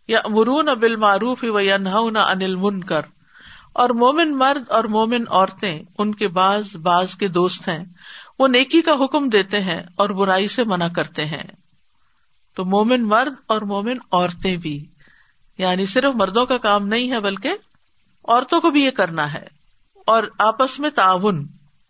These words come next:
بعضهم اولیاء بعض۔ تو بات یہ ہے کہ یہ ضروری کیوں ہے؟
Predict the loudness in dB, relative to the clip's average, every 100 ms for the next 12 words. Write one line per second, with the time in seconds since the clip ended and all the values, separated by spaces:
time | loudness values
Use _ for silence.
0 | -6 2 2 2 0 2 2 2 2 2
1 | 2 2 2 0 -6 _ _ _ _ _
2 | _ _ _ 0 0 2 0 0 0 0
3 | -2 -6 -2 2 2 2 2 0 -2 -4
4 | -6